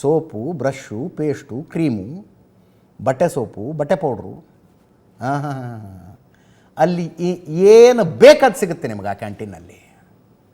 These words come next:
ಏನು ಬೇಕದು? ಒನ್ ಟು ಡಬಲ್ ರೇಟು.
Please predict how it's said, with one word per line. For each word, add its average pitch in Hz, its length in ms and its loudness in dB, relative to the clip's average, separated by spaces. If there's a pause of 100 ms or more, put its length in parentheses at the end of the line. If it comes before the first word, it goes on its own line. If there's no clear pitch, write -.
(120)
ಏನು 254 240 6
ಬೇಕದು? 160 520 -4 (960)
ಒನ್ 165 240 2
ಟು 160 60 -4
ಡಬಲ್ 117 320 -6
ರೇಟು. 90 260 -18